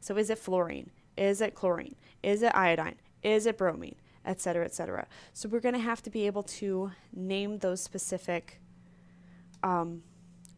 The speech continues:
those specific atoms, and then also name where they are so somebody else could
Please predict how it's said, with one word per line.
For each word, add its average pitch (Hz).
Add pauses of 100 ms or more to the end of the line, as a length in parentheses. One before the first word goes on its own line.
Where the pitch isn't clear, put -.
(200)
those 208
specific -
atoms, 285 (340)
and 214
then 214
also 240
name 220
where 196
they 190
are 170
so -
somebody 180
else 170
could 165